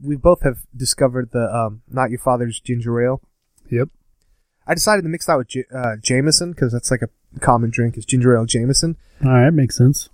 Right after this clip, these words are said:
Speaker 1: So I'm like, "Why
Speaker 2: Worth it
Speaker 1: not,
Speaker 2: so far.
Speaker 1: why not double the alcohol?" I drank two of those, and I was already pretty, like, there, and then we started this drinking game.
Speaker 2: <laughs>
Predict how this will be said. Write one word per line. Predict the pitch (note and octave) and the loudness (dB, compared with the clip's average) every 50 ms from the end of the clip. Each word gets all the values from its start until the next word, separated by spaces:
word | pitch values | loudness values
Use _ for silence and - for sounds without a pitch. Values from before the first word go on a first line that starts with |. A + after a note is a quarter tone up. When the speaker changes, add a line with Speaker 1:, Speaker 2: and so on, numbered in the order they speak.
| - - | -12 -6
Speaker 1:
So | - - C#3+ | -2 0 0
I'm | C#3 | 2
like, | C3+ C3 B2+ - | 2 2 2 4
"Why | C#3 C#3 | 4 4
Speaker 2:
Worth | G3 G3+ | 4 4
it | |
Speaker 1:
not, | F#3 - | 2 0
Speaker 2:
so | - - C3 A#2+ | 2 0 0 0
far. | - C3+ C#3 C#3+ - _ _ | 0 0 -2 -2 -4 _ _
Speaker 1:
why | - C3 B2 A#2+ C3 D#3 F#3+ | -16 -12 -6 -2 -2 0 0
not | G3+ G3 F#3 C#3+ B2+ A#2 A2 | 0 0 0 0 -2 -8 -6
double | A2 C3+ F3 G3+ A#3 F#3 | -2 -2 0 0 -2 -2
the | C#3 C3+ C#3+ | -2 -2 -2
alcohol?" | F3+ A3 A3+ - - A#2 B2 A#2+ B2 C#3 - _ _ _ _ _ _ _ - | -2 -2 -2 -4 -8 -6 -4 -2 -2 -4 -4 _ _ _ _ _ _ _ -4
I | - E3+ | -4 -2
drank | D#3 F#3 A3 A#3+ G#3+ _ | -2 -2 -4 -4 -6 _
two | - - G#3 B3+ C4 | -6 -2 0 2 2
of | G#3+ | 2
those, | F3+ F#3+ G#3 F#3 D#3 D3 C3+ - | 2 2 2 2 2 0 -2 -4
and | - C#3 E3 | -4 0 4
I | F#3 | 4
was | G#3+ G#3+ | 4 4
already | G#3+ A3 G3+ F#3+ | 4 2 2 4
pretty, | - - F3 E3+ E3 D#3 C3+ | 4 4 4 4 2 0 0
like, | B2 B2 A#2+ A#2 A2 _ - _ _ _ _ _ _ | 0 -2 -2 -4 -4 _ -16 _ _ _ _ _ _
there, | - A#2+ C3 D3+ D#3+ D3+ | -4 0 2 4 4 4
and | C3 B2+ | 4 4
then | C3+ | 2
we | C#3 C#3 | 0 0
started | - - D3+ C#3+ C3 | 0 0 0 0 0
this | B2 A2 | -2 -2
drinking | - - C#3 C#3+ - D3 C3 A#2 | -2 -2 -2 -2 -2 -4 -6 -4
game. | A#2 A#2 A#2 A#2 A#2 A#2+ - _ _ _ _ _ _ | -4 -4 -4 -4 -4 -6 -8 _ _ _ _ _ _
Speaker 2:
<laughs> | - - - - - - - - - - - - - G3+ E3+ | -12 -12 -8 -4 -4 -4 -4 -4 -2 -2 -2 0 0 -2 -2